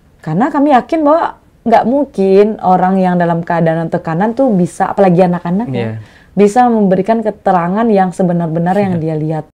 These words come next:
Speaker 1: Nanti
Speaker 2: Tiga belas
Speaker 1: dia
Speaker 2: tahun
Speaker 1: menutup-nutupi
Speaker 2: ya.
Speaker 1: begitu.
Speaker 2: <laughs>
Speaker 1: Kita kan ingin mencari siapa polisi yang melakukan kejahatan ham gitu.
Speaker 2: Hmm.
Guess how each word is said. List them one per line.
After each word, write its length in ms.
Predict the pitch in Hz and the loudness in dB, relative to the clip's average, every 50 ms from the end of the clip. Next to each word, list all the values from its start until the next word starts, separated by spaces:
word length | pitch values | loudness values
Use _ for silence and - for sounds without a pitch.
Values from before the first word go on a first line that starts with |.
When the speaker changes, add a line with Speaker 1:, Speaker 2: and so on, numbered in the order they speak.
| _ _ _ | _ _ _
Speaker 1:
Nanti 240 | - - - - 269 | -8 -6 -2 0 0
Speaker 2:
Tiga 60 | 269 | 2
belas 80 | 208 208 | 2 4
Speaker 1:
dia 80 | 247 | 4
Speaker 2:
tahun 80 | 254 240 233 214 | 4 4 2 2
Speaker 1:
menutup-nutupi 760 | - 127 208 190 185 196 180 - 226 220 - - 233 220 202 190 | 2 2 2 2 2 2 0 -2 -2 -4 -2 0 2 2 2 2
Speaker 2:
ya. 120 | 185 170 160 | 2 0 -4
Speaker 1:
begitu. 340 | 156 - 151 139 147 - 151 131 127 113 117 - | -6 -4 -2 -2 -2 -2 -4 -8 -10 -12 -16 -20
Speaker 2:
<laughs> 260 | - - - - _ | -20 -20 -20 -18 _
Speaker 1:
Kita 160 | - 208 247 311 | -2 2 4 4
kan 160 | 330 392 370 | 4 4 2
ingin 320 | 349 302 277 277 262 247 | 2 4 4 4 4 4
mencari 400 | 240 233 220 - 208 190 185 196 | 4 2 4 4 4 6 6 4
siapa 640 | 202 - 208 175 165 - - - 180 175 175 170 175 | 4 4 4 4 4 2 2 4 6 6 6 4 4
polisi 480 | - 190 185 180 175 175 - 190 185 175 | 4 4 4 4 4 2 0 0 2 4
yang 160 | 170 170 165 | 4 4 2
melakukan 320 | 165 165 - 170 156 151 | 0 -2 0 -2 0 0
kejahatan 560 | - 160 143 135 156 135 143 135 - 151 170 | 0 0 0 -2 -2 -4 -4 -6 -4 -4 -2
ham 480 | 233 269 240 214 196 185 190 185 165 143 | -2 -2 0 0 0 0 0 -2 -4 -4
gitu. 160 | 135 151 139 | -6 -8 -10
Speaker 2:
Hmm. 80 | - | -10